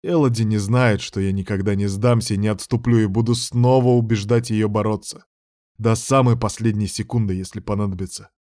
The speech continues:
Обретя кого-то до такой степени ценного в этой жизни, просто немыслимо отдать его.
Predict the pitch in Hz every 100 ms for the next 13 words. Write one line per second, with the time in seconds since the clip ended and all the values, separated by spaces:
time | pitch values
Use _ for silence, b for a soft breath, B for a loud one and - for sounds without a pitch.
0 | _ _ _ - 113 127 123 123 156 117
1 | 139 139 160 135 131 123 120 156 127 -
2 | 151 131 127 120 117 139 135 120 110 110
3 | 117 123 113 101 127 120 101 92 113 120
4 | 117 117 110 110 113 120 110 101 101 98
5 | 101 110 101 - 156 95